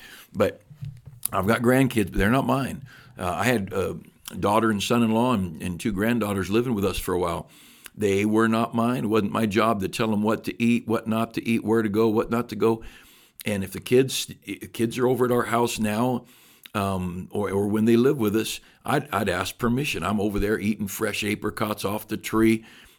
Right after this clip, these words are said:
and I'd ask the parent, "You care if I give 'em one?"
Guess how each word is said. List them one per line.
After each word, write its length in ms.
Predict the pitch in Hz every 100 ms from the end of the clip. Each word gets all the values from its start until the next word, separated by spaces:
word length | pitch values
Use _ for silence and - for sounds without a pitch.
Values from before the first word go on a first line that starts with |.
| -
and 120 | 101
I'd 160 | 98
ask 280 | 107 113 117
the 60 | 123
parent, 380 | - 123 101 101
"You 100 | 104
care 200 | 120 117
if 120 | 110
I 100 | 117
give 200 | 117 131
'em 120 | 107
one?" 240 | 87 78